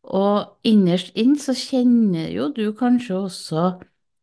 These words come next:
igjen det litt grann, ja, at et livsområde som går litt tapt i den der travle hverdagen vår, da, det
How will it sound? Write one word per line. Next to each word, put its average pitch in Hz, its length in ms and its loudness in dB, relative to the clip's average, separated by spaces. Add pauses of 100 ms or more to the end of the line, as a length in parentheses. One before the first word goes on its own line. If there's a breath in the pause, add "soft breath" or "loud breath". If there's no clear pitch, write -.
(120)
igjen 165 680 2
det 175 120 0
litt 294 200 0
grann, 254 280 2
ja, 185 220 0
at 202 140 -8
et 185 160 -8
livsområde 160 840 0
som 185 260 2 (420 loud breath)
går 185 200 2
litt 196 240 -2
tapt - 600 -4
i 311 80 6
den 311 240 8
der 202 160 4
travle 240 680 4
hverdagen 180 520 0
vår, 190 160 -2 (160)
da, 185 140 4 (560 loud breath)
det 190 220 -2